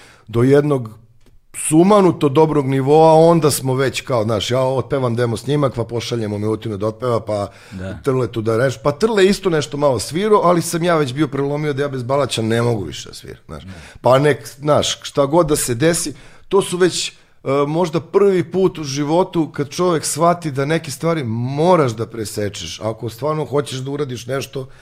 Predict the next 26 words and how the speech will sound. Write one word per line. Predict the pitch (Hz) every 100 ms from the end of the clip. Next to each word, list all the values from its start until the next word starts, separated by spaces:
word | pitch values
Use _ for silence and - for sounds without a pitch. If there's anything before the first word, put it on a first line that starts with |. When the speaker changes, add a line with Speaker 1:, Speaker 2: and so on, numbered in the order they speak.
| - -
Speaker 1:
da | 135
bude | 151 147
kako, | 127 147 147 123 - - _ _ _ _ _
kako | 127 -
treba | 110 156 156
da | 117
bude, | 98 104 76
jebi | 73 90 120
ga, | 120
makar | 120 120 127
i | 127
bolelo | 117 123 127 110
malo | 92 98 85
tebe | - 143 127 127
ili | 113 107
nekog. | 87 - - -
Speaker 2:
Mhm. | - 95 90 85 78 -
Speaker 1:
I | 92
to | - 131
se | 123 123
dešavalo | 113 113 - 120 127 131 117 117 - _ _ _ _ _ _
meni | 104 131 131
nekoliko | 120 135 131 123 - 117
puta | 123 -
u | 123
životu, | 101 107 117 139 - 160